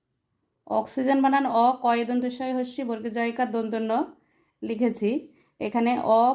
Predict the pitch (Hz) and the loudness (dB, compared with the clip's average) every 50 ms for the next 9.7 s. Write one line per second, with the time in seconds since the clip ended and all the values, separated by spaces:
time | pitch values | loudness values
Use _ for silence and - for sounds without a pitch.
0 | 262 - 220 214 226 226 240 240 233 240 277 277 302 285 247 226 220 226 233 233 | 0 0 0 0 0 0 0 -2 -2 -4 2 2 4 4 4 0 -4 -6 -6 -4
1 | 233 220 214 226 208 202 - - 185 170 170 - _ _ _ _ _ _ - 196 | -4 -4 -4 -4 -6 -6 -8 -14 -16 -16 -16 -18 _ _ _ _ _ _ -6 -6
2 | 208 202 - - 277 269 320 403 - 247 220 208 208 214 208 220 214 214 214 226 | -6 -6 -4 -4 0 0 0 0 -2 -6 -6 -6 -6 -4 -2 -2 -2 -2 -4 -4
3 | 208 220 220 214 208 202 202 196 180 185 180 185 185 190 190 - - 214 196 180 | -4 -2 -4 -2 -2 -2 -2 -4 -4 -6 -4 -4 -4 -6 -6 -10 -12 -10 -6 -6
4 | 160 147 - - - - _ _ _ _ _ _ _ _ _ _ _ _ _ _ | -6 -6 -6 -10 -14 -18 _ _ _ _ _ _ _ _ _ _ _ _ _ _
5 | _ _ _ _ _ _ _ _ _ _ _ _ _ _ _ _ - - _ _ | _ _ _ _ _ _ _ _ _ _ _ _ _ _ _ _ -20 -20 _ _
6 | _ _ _ _ _ _ _ _ _ _ _ 247 262 277 294 311 302 285 254 254 | _ _ _ _ _ _ _ _ _ _ _ 0 4 6 6 8 6 6 4 2
7 | 269 294 370 - - _ _ _ _ _ _ _ _ - 226 233 240 277 294 285 | 2 0 -2 -6 -12 _ _ _ _ _ _ _ _ -2 0 0 2 2 4 6
8 | 302 302 302 302 294 247 233 233 226 226 240 262 262 262 277 269 285 - - - | 6 6 6 6 4 4 2 2 2 2 2 0 0 -2 -2 -4 -4 -6 -4 -4
9 | 226 214 214 202 240 254 269 277 277 - 233 208 190 185 | -4 -4 -2 -2 -2 -2 -2 -2 -2 -2 -4 -4 -2 -4